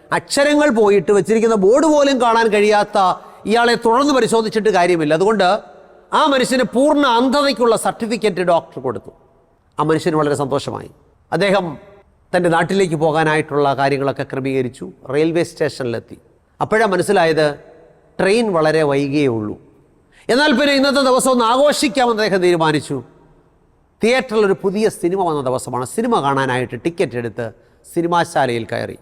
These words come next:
തൻ്റെ സീറ്റിനടുത്തേക്ക് നീങ്ങുമ്പോഴാണ് ഒരു കാര്യം കണ്ടത്. തനിക്ക് പൂർണ്ണ അന്ധതയ്ക്കുള്ള സർട്ടിഫിക്കറ്റ് തന്ന ഡോക്ടർ സിനിമ കാണാൻ അവിടെ ഇരിക്കുന്നു. ഈ പട്ടാളക്കാരൻ ഡോക്ടറുടെ കയ്യെ കയറി പിടിച്ചു. "സാറേ, ഇതാണ് ആ കറാച്ചിക്കുള്ള ട്രെയിൻ." അപ്പോൾ ഡോക്ടർ ഞെട്ടി.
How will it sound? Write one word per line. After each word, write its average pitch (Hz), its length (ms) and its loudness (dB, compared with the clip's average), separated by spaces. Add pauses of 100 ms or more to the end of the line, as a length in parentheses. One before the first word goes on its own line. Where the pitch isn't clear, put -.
(380)
തൻ്റെ 302 340 2
സീറ്റിനടുത്തേക്ക് 262 880 0
നീങ്ങുമ്പോഴാണ് 226 600 2
ഒരു 226 160 2
കാര്യം 214 260 2
കണ്ടത്. 190 360 0
തനിക്ക് 214 220 -2
പൂർണ്ണ 254 600 0 (100)
അന്ധതയ്ക്കുള്ള 214 600 0
സർട്ടിഫിക്കറ്റ് 202 760 -4
തന്ന 185 140 0
ഡോക്ടർ 180 360 0
സിനിമ 214 340 -2
കാണാൻ 180 240 0
അവിടെ 139 160 -4
ഇരിക്കുന്നു. 110 300 -14 (720)
ഈ 262 80 2
പട്ടാളക്കാരൻ 269 600 2
ഡോക്ടറുടെ 247 300 0
കയ്യെ 233 260 2
കയറി 196 180 0
പിടിച്ചു. 160 280 -2
"സാറേ, 233 440 2 (420)
ഇതാണ് 233 280 2
ആ 220 60 2
കറാച്ചിക്കുള്ള 196 680 0
ട്രെയിൻ." 170 340 -2 (320)
അപ്പോൾ - 140 -6
ഡോക്ടർ 175 340 0
ഞെട്ടി. 151 380 -2